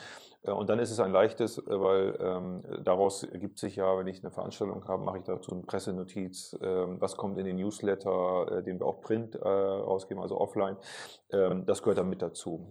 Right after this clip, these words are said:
Aber damit haben wir jetzt endlich auch die not-, notwendige Professionalisierung, die wir natürlich auch deswegen brauchen, weil wir bestimmte Kanäle bislang nicht ges-, bespielt haben.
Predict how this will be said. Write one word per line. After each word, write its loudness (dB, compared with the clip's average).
Aber -2
damit 2
haben 0
wir 4
jetzt 2
endlich -2
auch -2
die -6
not-, -2
notwendige -2
Professionalisierung, -2
die 2
wir 8
natürlich 6
auch 10
deswegen 4
brauchen, 4
weil 8
wir 4
bestimmte -6
Kanäle 2
bislang -4
nicht -12
ges-, -18
bespielt -6
haben. -6